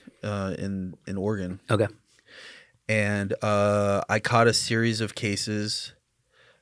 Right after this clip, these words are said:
Speaker 1: Um, um, I, I caught a case, a robbery case. It was almost identical to the first situation where there was a guy who owed some money, and me and a friend of mine, um, we went and collected money on the guy.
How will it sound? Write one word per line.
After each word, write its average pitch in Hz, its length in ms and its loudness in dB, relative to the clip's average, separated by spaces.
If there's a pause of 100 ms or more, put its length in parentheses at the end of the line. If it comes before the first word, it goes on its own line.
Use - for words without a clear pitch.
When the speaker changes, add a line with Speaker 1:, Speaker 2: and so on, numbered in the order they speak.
(140)
Speaker 1:
Um, 95 580 0 (800)
um, 92 540 -4 (220)
I, 110 200 4 (160)
I 117 80 0
caught 131 280 6
a 147 60 6
case, 107 480 0
a 104 80 4
robbery 101 380 6
case. - 580 -6 (240)
It 110 180 0
was 120 160 -2
almost 139 300 6
identical 92 580 0
to 92 360 -4
the 90 200 -8
first - 380 -4
situation 87 680 -6
where 92 260 -6
there 90 140 -4
was 90 160 -8
a 95 40 -4
guy 95 300 2
who 101 220 0
owed 104 160 2
some 120 160 0
money, 98 440 -2 (1200)
and 95 240 -6
me 104 140 -2
and 107 100 0
a - 40 -2
friend 127 260 6
of 101 120 2
mine, 101 580 2
um, 98 520 -6 (120)
we 98 260 -4
went 95 280 -2
and 85 80 -6
collected 110 360 0
money 131 180 4
on 110 120 2
the 98 80 -4
guy. 80 280 0